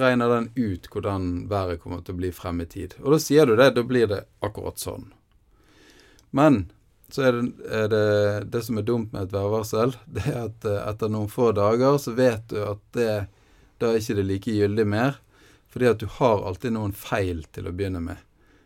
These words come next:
Du har ikke perfekte observasjoner, målinger. Eh, så det, og de feilene, de vokser og vokser og vokser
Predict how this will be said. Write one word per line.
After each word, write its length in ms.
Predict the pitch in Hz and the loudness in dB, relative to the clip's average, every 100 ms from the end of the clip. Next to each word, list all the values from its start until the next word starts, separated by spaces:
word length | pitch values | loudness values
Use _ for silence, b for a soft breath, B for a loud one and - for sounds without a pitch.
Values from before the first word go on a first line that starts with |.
| b | b
Du 80 | - | -4
har 80 | 117 | -2
ikke 320 | 120 92 - | -2 -6 -8
perfekte 800 | - - - 110 - _ - - | -10 -8 -8 -12 -16 _ -10 -10
observasjoner, 880 | - - 104 87 82 92 87 82 80 - | -10 -12 -10 -10 -6 -4 -4 -6 -8 -12
målinger. 640 | 98 87 92 92 85 92 - b b b b b b _ | -10 -6 -4 -4 -6 -8 -12 b b b b b b _
Eh, 240 | 92 90 87 | -6 -4 -4
så 80 | - | -4
det, 220 | 101 113 82 - | 0 0 0 -8
og 160 | - 107 | -6 0
de 160 | 127 | 0
feilene, 480 | 113 139 127 98 92 | 0 0 2 2 0
de 80 | 107 101 | -2 -4
vokser 480 | 113 117 - 92 98 | -8 -10 -8 -6 -4
og 220 | 92 101 | -4 -6
vokser 260 | 101 90 | -8 -8
og 160 | 85 90 | -6 -4
vokser 480 | 101 - 92 110 | -6 -6 -6 -6